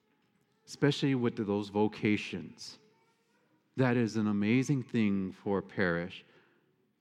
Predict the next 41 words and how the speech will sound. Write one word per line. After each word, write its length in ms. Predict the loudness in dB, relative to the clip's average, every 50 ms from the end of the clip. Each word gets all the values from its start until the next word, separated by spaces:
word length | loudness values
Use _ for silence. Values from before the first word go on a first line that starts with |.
| _ _ _ _ _ _ _ _ _ _
to 80 | -6 -6
have, 380 | -4 -2 -2 -2 -2 -2 -4
and 100 | -4 -4
that 140 | -2 0 -2
is 60 | -2
just 260 | -2 -4 -6 -6 -4 -4
the 80 | -2
ones 260 | 0 0 0 0 -2 -4 -4
I 140 | -4 -4
know 300 | -4 -2 0 0 0 0
about. 480 | -2 -4 -6 -10 -10 -12 -20 -20 _ -20 -20 -20 _ _ _ _ _ _ _ _ _ _ _ -20 _ _ _ _ _ _ _ -6
And 120 | -2 -2
then 160 | 0 0 0
all 260 | -2 -2 -2 -2 0
those 260 | 2 2 0 0 -2 -4
who 120 | -2 -2
have 120 | -2 -2
been 200 | -2 -4 -4 -4 -4
ill 320 | -4 -2 0 0 0 -2 -2
and 140 | -4 -6
have 120 | -6 -6 -6
been 140 | -6 -8 -8
healed. 500 | -8 -6 -6 -4 -4 -4 -4 -8 -12 -16 -20 _ _ _ _ _ _ _ _ _ _ _ _ _ _ _ _ -2
And 100 | 0 0
this 120 | 0 0
is 100 | 0 0
also 280 | 2 2 0 0 0 -2
a 40 | -4
place 340 | -2 -2 -2 -2 -2 -2 -4
where 80 | -6
I've 100 | -6 -4
never 300 | -4 -6 -4 -2 -2 -4 -4
done 280 | -4 -6 -6 -6 -6
so 160 | -6 -6 -6
many 340 | -6 -4 -4 -4 -4 -6 -8 -12 -16 _ _ _ _ _
funerals 680 | -12 -6 -4 -2 -2 -2 -4 -8 -8 -8 -10 -14 -16 -18 -20 -20 -20 -20
<laughs> 240 | _ _ -20 _ -4
before. 480 | -4 -4 -4 -4 -8 -8 -6 -6 -8 -10 -12 -18 _ _ _ _ _ -6
But 120 | -6 -4
that 240 | -2 -2 -4 -4 -4
also, 600 | -4 -4 -4 -2 -4 -6 -10 -8 -8 -6 -6 -8